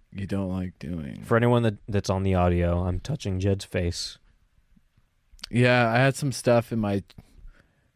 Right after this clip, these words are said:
Speaker 1: face. On
Speaker 2: Jed's my brother.
Speaker 1: Mm, mm-hmm.
Speaker 2: Welcome to
Speaker 1: Yes.
Speaker 2: Horror Soup. You've never been here before. You've been on Donkey Fellatio,
Speaker 1: Mm-hmm.
Speaker 2: the show that has to do with, uh, we told some stories. You talked about the color blue.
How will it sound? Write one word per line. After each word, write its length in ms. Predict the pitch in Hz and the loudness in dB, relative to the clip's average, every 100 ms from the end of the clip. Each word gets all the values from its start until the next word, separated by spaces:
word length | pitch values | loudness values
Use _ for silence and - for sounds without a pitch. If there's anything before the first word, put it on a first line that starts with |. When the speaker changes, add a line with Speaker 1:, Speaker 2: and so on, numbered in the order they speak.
| - | -6
Speaker 1:
face. 500 | 95 85 - - - - | -4 -4 -6 -14 -16 -12
On 260 | 104 107 104 | -6 -4 0
Speaker 2:
Jed's 240 | 117 156 | 2 4
my 140 | 196 175 | 4 4
brother. 440 | 123 143 110 87 - _ _ _ - - 113 | 6 4 4 0 -8 _ _ _ -20 -12 -4
Speaker 1:
Mm, 340 | 117 107 92 - - | -2 -2 -4 -10 -10
mm-hmm. 400 | 104 104 107 101 92 - _ - | -6 -2 -2 -2 -6 -14 _ -2
Speaker 2:
Welcome 240 | 117 120 | 0 2
to 60 | 165 | 2
Speaker 1:
Yes. 60 | 139 | 4
Speaker 2:
Horror 180 | 131 | 2
Soup. 260 | 117 139 123 | 2 0 0
You've 80 | 98 | 0
never 220 | 110 117 | 2 4
been 180 | 101 120 | 2 2
here 120 | 101 | 2
before. 300 | 87 90 90 | 0 0 2
You've 160 | 98 98 | 2 2
been 160 | 120 | 2
on 200 | 120 107 | 2 0
Donkey 320 | 98 101 117 | 0 0 0
Fellatio, 720 | 123 131 110 101 113 110 123 - _ _ _ 110 | -2 2 2 2 2 2 0 -4 _ _ _ -6
Speaker 1:
Mm-hmm. 300 | 110 113 120 - - - | -4 -2 -4 -6 -18 -6
Speaker 2:
the 120 | 113 | -2
show 420 | 92 104 95 95 92 | 0 2 4 4 4
that 280 | 95 92 | 2 2
has 220 | 95 101 - | 2 0 0
to 80 | |
do 160 | 95 95 | 0 0
with, 200 | 92 92 | 0 0
uh, 180 | 98 92 | 0 0
we 100 | 98 | 0
told 200 | 104 101 | 0 0
some 140 | - 95 | -2 -2
stories. 580 | 101 95 107 123 123 | 2 4 4 2 0
You 100 | 98 90 | -2 2
talked 240 | 107 98 | 2 2
about 180 | 95 98 | 0 0
the 60 | 107 | 0
color 240 | 101 95 | 0 2
blue. 460 | 95 98 107 143 | 2 4 4 2